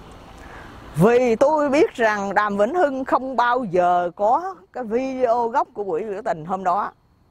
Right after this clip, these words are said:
Và cái việc mà kiện ra tòa nó vẫn chỉ làm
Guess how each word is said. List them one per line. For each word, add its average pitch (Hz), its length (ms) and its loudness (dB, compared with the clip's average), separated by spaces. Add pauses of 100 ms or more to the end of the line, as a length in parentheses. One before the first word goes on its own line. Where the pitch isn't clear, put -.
(800)
Và 214 420 0
cái 269 120 -2
việc 226 260 2
mà 208 180 -4 (560)
kiện 220 340 0
ra 277 160 0
tòa 196 420 -2 (140)
nó 233 260 -4
vẫn 196 240 -6 (280)
chỉ 240 240 2
làm 202 440 -4